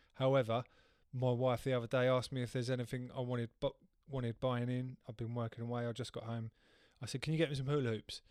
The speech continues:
She got a multi-pack of hula hoops. I ate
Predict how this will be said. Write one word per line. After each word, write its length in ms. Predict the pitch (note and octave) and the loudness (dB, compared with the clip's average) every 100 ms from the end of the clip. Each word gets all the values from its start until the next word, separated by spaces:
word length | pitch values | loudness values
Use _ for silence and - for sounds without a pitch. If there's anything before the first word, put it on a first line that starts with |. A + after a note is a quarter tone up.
| - _ _ _ | -20 _ _ _
She 180 | - B2+ | -10 -4
got 220 | B2+ A#2+ | 0 2
a 280 | A#2+ A#2 A2+ | 2 2 2
multi-pack 420 | A#2+ D#3 C3+ C3 B2 | 4 4 4 2 2
of 100 | C3+ | 2
hula 200 | B2+ A2+ | 2 2
hoops. 340 | C3 - - - - _ | 0 -4 -12 -14 -20 _
I 160 | E3+ F3+ | 4 4
ate 160 | D#3+ | 4